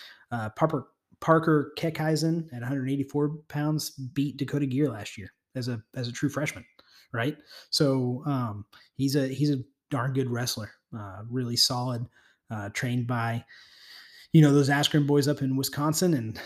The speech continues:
he, uh, he's tough, funky, really good wrestler.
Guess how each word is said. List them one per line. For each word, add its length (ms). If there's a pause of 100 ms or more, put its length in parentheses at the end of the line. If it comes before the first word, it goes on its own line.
(140)
he, 320
uh, 280 (320)
he's 480
tough, 400 (320)
funky, 460 (500)
really 260
good 180
wrestler. 460